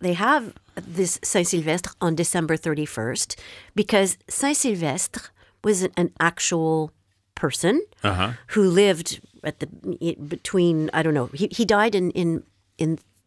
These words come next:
Speaker 1: I think, three hundred thirty-five
Speaker 2: Okay.
Speaker 1: A D,
Speaker 2: Mm-hmm.
Speaker 1: and he died on December thirty-first.
Speaker 2: Ah.
Speaker 1: So that's why it is called Saint Sylvestre.
Speaker 2: Well, uh, I hope we have a nice time, and I hope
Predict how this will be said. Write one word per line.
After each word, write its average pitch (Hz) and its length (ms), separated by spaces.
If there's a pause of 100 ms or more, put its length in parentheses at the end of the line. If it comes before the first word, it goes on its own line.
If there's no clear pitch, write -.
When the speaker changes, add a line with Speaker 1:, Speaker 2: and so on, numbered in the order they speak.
(120)
Speaker 1:
I 131 80
think, 151 200
three 196 320
hundred 175 340
thirty-five 139 920
Speaker 2:
Okay. 85 400
Speaker 1:
A 139 120
D, 135 440
Speaker 2:
Mm-hmm. 95 280
Speaker 1:
and 165 120
he 175 120
died 147 600
on 139 260
December 135 460
thirty-first. - 680
Speaker 2:
Ah. 78 300 (100)
Speaker 1:
So 190 180
that's 151 440
why 127 420 (220)
it 143 100
is 131 160
called 127 480 (400)
Saint - 340
Sylvestre. - 680 (420)
Speaker 2:
Well, 69 400 (120)
uh, 98 340
I 104 40
hope 117 180
we 110 60
have 98 100
a 98 40
nice 95 220
time, 98 320
and 95 80
I 90 60
hope 101 240